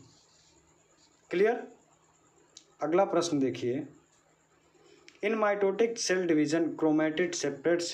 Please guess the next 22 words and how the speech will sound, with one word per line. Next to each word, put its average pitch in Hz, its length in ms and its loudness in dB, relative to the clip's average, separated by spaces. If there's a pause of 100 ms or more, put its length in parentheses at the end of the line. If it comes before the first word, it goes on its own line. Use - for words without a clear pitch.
(280)
during 147 340 2 (1500)
prophase, 151 440 -2 (400)
anaphase 170 380 0
first, - 340 -6 (840)
metaphase 160 580 2
first 139 300 -4 (580)
and 175 240 0 (180)
anaphase 170 480 0 (380)
second। 139 360 0 (360)
तो 147 140 -6
इसका 180 260 0
राइट 143 300 2
आंसर 135 300 0
क्या 131 160 -2
होगा? 139 260 0
तो 151 240 -8
आपका 165 360 -2
anaphase 139 520 0 (480)
फर्स्ट। - 440 -4 (1700)
अगला 190 160 4
प्रश्न 175 320 0
देखिए, 143 460 -2